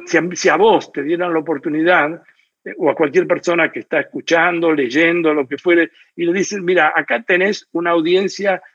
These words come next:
hablá sobre lo que quieras, decí lo que quieras, contá lo que quieras, tenés cinco minutos, siete minutos, que es una barbaridad".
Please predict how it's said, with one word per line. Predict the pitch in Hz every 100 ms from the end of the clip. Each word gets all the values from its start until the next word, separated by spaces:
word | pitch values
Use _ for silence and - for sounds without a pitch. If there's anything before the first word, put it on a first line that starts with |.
| _ _ -
hablá | 165 180 208
sobre | 208 208 170 156
lo | 143
que | 143 127
quieras, | 139 120 - - -
decí | 139 - 214
lo | 208 185
que | 160 156
quieras, | 180 185 190 185
contá | 147 151 180
lo | 180
que | 151
quieras, | 175 190 - - -
tenés | 180 160
cinco | - 202 208 180
minutos, | 170 185 190 180 151
siete | 185 185 185 165
minutos, | 156 175 170 165
que | 165
es | 175
una | 156
barbaridad". | 147 135 135 135 120